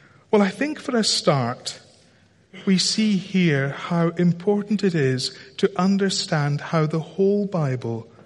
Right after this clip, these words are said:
fits together. We need to s-, try to grasp the storyline of Scripture. You know, it's often said by non-Christians that you can make the Bible say anything.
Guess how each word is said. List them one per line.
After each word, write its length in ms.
fits 640
together. 640
We 140
need 300
to 100
s-, 240
try 380
to 220
grasp 680
the 60
storyline 1200
of 160
Scripture. 760
You 100
know, 80
it's 160
often 420
said 340
by 160
non-Christians 960
that 200
you 60
can 160
make 220
the 100
Bible 380
say 320
anything. 540